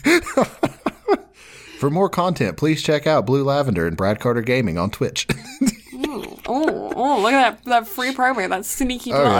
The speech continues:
Speaker 2: plug.
Speaker 1: Yeah, shameless plug in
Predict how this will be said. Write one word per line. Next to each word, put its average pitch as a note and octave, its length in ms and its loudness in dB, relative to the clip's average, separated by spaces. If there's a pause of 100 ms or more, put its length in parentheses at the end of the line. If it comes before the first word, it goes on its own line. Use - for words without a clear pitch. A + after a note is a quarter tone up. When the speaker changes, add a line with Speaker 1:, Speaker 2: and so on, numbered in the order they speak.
Speaker 2:
plug. - 80 -10 (240)
Speaker 1:
Yeah, F2 180 2
shameless D#3 480 0
plug F2 580 0
in F#2+ 480 -4